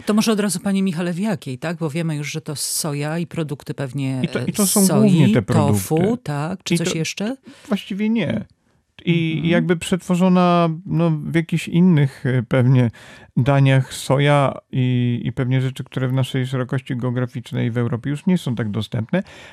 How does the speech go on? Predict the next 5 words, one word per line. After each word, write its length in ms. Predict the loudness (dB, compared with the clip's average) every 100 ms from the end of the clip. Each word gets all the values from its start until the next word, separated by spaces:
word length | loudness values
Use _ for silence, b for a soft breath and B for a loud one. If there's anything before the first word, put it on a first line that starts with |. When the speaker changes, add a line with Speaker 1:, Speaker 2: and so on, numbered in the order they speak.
| B
Speaker 2:
ale 220 | -2 0
produkty 520 | 0 -2 -2 -4 -6
sojowe 720 | -4 -2 0 0 0 0 0 -2
i 140 | -6
tofu 640 | -2 -2 -2 -2 0 0